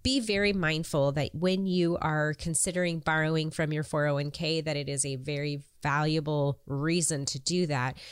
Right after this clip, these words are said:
because you will have to pay taxes on that money that comes out of that immediately. If you are under fifty-nine and a half, you're gonna have a ten percent penalty from the feds,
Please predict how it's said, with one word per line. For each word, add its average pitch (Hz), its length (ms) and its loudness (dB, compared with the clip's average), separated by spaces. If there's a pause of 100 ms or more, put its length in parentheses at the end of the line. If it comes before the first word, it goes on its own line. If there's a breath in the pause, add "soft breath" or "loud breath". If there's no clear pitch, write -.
(180 loud breath)
because 226 300 0
you 233 160 2
will 208 260 0
have 240 220 0
to - 100 -4
pay 185 160 4
taxes 196 500 -2
on 151 140 -2
that 139 160 -4
money 175 280 -2
that 147 180 -6
comes 170 260 -4
out 180 180 0
of 160 60 -4
that 143 200 -2
immediately. 165 760 0
If - 180 -4
you 170 120 2
are 147 120 2
under 233 240 2
fifty-nine 160 540 0
and 147 80 0
a 139 60 0
half, 175 420 -2
you're 175 80 0
gonna 175 140 0
have 156 100 -2
a 147 60 0
ten 165 240 -4
percent 160 320 -2
penalty 180 420 -2
from 147 200 -4
the 143 60 -2
feds, 160 380 -2